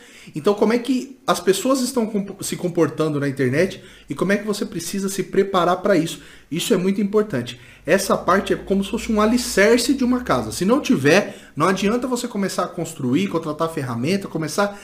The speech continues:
a tentar criar campanhas sem entender como é que isso tá funcionando, porque você só vai jogar dinheiro fora, vai queimar dinheiro, tá bom? Primeiro ponto, né?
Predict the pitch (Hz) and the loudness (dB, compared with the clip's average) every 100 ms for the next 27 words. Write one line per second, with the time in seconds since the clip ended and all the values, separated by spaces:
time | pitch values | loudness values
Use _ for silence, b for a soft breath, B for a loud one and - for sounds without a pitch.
0 | B B 156 220 202 135 190 269 - 190 | B B -2 0 0 2 0 2 2 4
1 | 175 165 147 131 135 123 123 - 208 202 | 4 0 -4 -2 -2 -2 -2 0 0 0
2 | - 160 160 151 123 151 180 147 147 143 | -4 -4 2 2 4 2 2 0 -2 -4
3 | 135 123 123 120 120 131 202 190 B B | -6 -8 -8 -6 -2 2 2 2 B B
4 | B B 147 175 175 180 151 156 160 160 | B B -6 -6 -8 -6 -2 -2 0 -2
5 | 147 151 202 185 113 117 117 180 190 151 | 0 0 0 -2 -2 -4 0 2 4 2
6 | 143 175 170 208 107 95 - 104 135 240 | 0 -2 -2 -4 -4 -10 -16 0 6 6
7 | - B B B - 139 165 247 143 107 | 4 B B B -2 4 4 4 2 0
8 | 107 151 | -2 -4